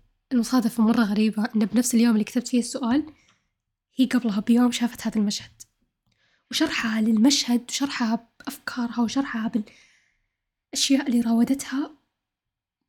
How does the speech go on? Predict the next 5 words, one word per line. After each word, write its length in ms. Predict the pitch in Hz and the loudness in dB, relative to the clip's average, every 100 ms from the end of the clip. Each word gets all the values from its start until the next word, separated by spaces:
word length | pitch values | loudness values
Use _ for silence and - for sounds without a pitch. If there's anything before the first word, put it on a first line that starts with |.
| - | -14
جدا، 440 | 233 - 254 247 - 240 | -8 0 4 4 0 -6
يعني 320 | 214 220 - | -2 -2 -4
أحس 560 | - 262 - - - - - | -8 -10 -8 -12 -16 -20 -12
كان 360 | 247 247 240 | -6 -2 0
معبر. 520 | 269 226 214 - - | 0 -2 -6 -12 -20